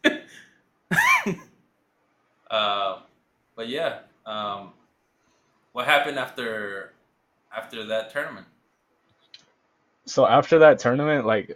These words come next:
Speaker 1: everybody f-, like, felt like, <sighs> so I, I'll actually start, uh, before we actually, like, won it, when we thought we lost it. Like, I remember there was one part on Morocco. Um,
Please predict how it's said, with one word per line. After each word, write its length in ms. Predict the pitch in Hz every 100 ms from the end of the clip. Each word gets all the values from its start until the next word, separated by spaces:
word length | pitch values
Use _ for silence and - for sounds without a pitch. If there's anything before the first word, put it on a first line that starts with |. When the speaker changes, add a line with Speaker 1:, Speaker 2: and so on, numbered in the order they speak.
| -
Speaker 1:
everybody 360 | 127 135 139 127
f-, 220 | - -
like, 280 | 110 98 -
felt 320 | - 123 107
like, 220 | 110 98 _ _ -
<sighs> 280 | - - -
so 360 | - 143 117 - _
I, 60 | - - -
I'll 120 | 135
actually 240 | 151 151 131
start, 320 | - 120 -
uh, 180 | 107 98
before 400 | 95 - 117 113
we 140 | 110
actually, 280 | 98 98 107
like, 240 | 92 92 92
won 200 | 92 117
it, 120 | 107
when 140 | 107
we 100 | 101
thought 220 | - 104
we 80 | 95
lost 340 | 87 95 - 87
it. 120 | 80
Like, 280 | 90 87 - _ _ _ _
I 60 | 107
remember 220 | 127 127
there 100 | 113
was 120 | 123
one 220 | 117 135 139
part 200 | 156 135
on 160 | 139
Morocco. 680 | 104 92 107 110 101 87 82
Um, 420 | 92 95 90 87